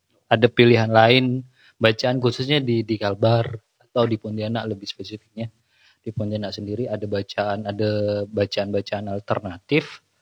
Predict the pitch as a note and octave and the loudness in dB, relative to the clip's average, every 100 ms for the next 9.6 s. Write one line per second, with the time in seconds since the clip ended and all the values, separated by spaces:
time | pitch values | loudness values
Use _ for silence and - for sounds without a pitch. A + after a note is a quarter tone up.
0 | _ _ _ _ _ _ _ _ - - | _ _ _ _ _ _ _ _ -12 2
1 | A2 A2 A2+ A2+ A2+ A2+ A2 A2 B2+ - | 6 6 4 0 -2 -2 0 -2 -4 0
2 | A2+ A2+ G#2+ - A2+ A2+ A2 A2 A2 A2 | 2 4 4 2 0 2 0 0 0 0
3 | A2 A#2+ A#2 A#2+ A#2 G#2+ F#2 F#2 - _ | 0 -2 2 2 2 -4 -8 -12 -16 _
4 | _ _ _ _ _ _ _ _ _ _ | _ _ _ _ _ _ _ _ _ _
5 | _ _ - A2 A2 A2+ D3+ D3+ D#3 E3+ | _ _ 0 2 2 -2 -2 0 0 0
6 | C3+ B2 A#2 B2 A#2 A2 G#2+ G#2 - - | 2 2 0 0 0 2 0 0 -4 -16
7 | - C3+ C3+ C#3+ G#2+ G#2+ B2 C#3 G#2+ G#2 | -4 0 0 2 0 0 -4 -6 -6 -6
8 | G#2 G2+ G#2+ A2+ A2 A2+ - G2+ G#2+ A2+ | -6 -6 -6 -6 -8 -14 -14 -10 -8 -8
9 | A2+ A2 - F#2+ G#2 | -10 -12 -12 -12 -12